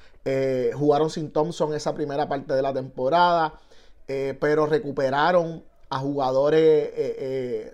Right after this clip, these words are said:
del banco. Steve Kerr tuvo esta visión y le dio protagonismo a estos jugadores de rol del banco y,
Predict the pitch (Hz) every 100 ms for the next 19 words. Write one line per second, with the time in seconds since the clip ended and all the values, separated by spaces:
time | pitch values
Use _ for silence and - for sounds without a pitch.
0 | - 147 139 127 147 190 202 190 160 160
1 | - - - 135 143 131 156 151 151 151
2 | 156 156 151 147 139 - 180 202 196 -
3 | 156 147 139 139 160 156 143 143 190 233
4 | 175 135 - - - - 127 127 - 151
5 | 151 151 151 156 143 139 151 156 139 147
6 | 202 226 180 170 - - - 190 240 -